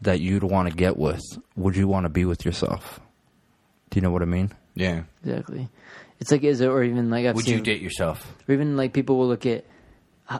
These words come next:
Speaker 3: I am, I'm stuck at," say you're stuck in, "If coach would have put me in fourth quarter, we would have been state champs."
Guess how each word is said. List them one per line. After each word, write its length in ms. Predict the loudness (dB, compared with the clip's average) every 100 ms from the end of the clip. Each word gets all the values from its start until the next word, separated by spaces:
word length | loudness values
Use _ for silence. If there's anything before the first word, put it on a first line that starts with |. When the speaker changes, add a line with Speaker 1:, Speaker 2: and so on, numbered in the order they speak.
| -2
Speaker 3:
I 200 | 0 2
am, 280 | 0 0 -2
I'm 160 | -2
stuck 340 | 0 0 0 0
at," 100 | -2
say 140 | 0
you're 100 | 2
stuck 220 | 0 -2 0
in, 60 |
"If 340 | -2 -2 -2 2
coach 240 | 2 2
would 80 | -2
have 60 | 0
put 180 | 0 2
me 160 | 0
in 100 | 0
fourth 280 | 2 2 2
quarter, 300 | 0 2 2
we 80 | 0
would 40 |
have 60 | 0
been 120 | -2
state 260 | -2 -2 -2
champs." 400 | -2 -2 -4